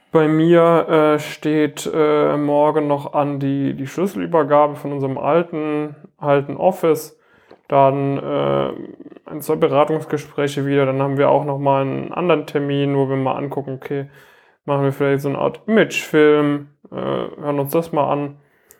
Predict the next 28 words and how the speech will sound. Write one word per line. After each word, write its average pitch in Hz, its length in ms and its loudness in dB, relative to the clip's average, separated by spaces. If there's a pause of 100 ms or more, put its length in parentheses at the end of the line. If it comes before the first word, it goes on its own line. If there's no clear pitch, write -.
(260)
Dann 139 440 0
eine 139 160 -4
restliche 139 420 0
Woche 139 240 2
bei 135 180 4
mir 135 260 0
sieht 131 200 -4
eigentlich 135 320 -6
auch 139 220 -2
so 135 240 0
ein 135 80 -4
paar 175 160 0
Offboarding-Gespräche 147 1040 0
oder 139 120 0
Feedback-Gespräche 147 840 -8
mit 139 100 -10
Kunden, 156 460 -8 (600)
ähm, 139 600 0 (160)
paar, 143 580 4
paar 143 580 4
andere 147 320 0
interne 147 360 -2
Calls, 143 300 0
dann 143 100 0
immer 139 240 2
einige 135 300 2
Beratungsgespräche 139 1080 -4
drin. 135 420 -2